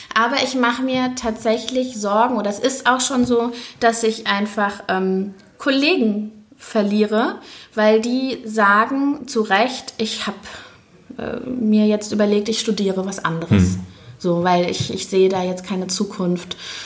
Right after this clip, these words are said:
Speaker 1: Oder wirklich auch vom Amt. Ich habe jetzt aktuell, äh, jemanden, der mir erzählt hat, er wird jetzt wirklich auch vom Amt gedrängt, obwohl
Speaker 2: Mhm.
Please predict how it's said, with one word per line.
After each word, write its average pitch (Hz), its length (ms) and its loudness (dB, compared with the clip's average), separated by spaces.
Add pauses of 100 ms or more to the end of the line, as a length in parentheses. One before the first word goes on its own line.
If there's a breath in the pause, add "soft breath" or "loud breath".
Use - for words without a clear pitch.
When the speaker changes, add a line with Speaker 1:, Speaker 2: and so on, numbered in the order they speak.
(160 loud breath)
Speaker 1:
Oder 208 340 6
wirklich 208 440 0
auch 196 200 4
vom 196 440 -2
Amt. 196 380 0
Ich 208 120 -4
habe 190 100 -2
jetzt - 180 -6
aktuell, 185 800 0
äh, 185 80 0
jemanden, 185 400 0
der 185 100 0
mir 185 120 0
erzählt 185 340 -2
hat, 190 100 0
er 185 180 -2
wird 180 140 -2
jetzt 190 220 -2
wirklich 220 300 2
auch 180 80 2
vom 180 240 -2
Amt 190 260 2
gedrängt, 185 580 4
obwohl 110 320 4
Speaker 2:
Mhm. 95 120 2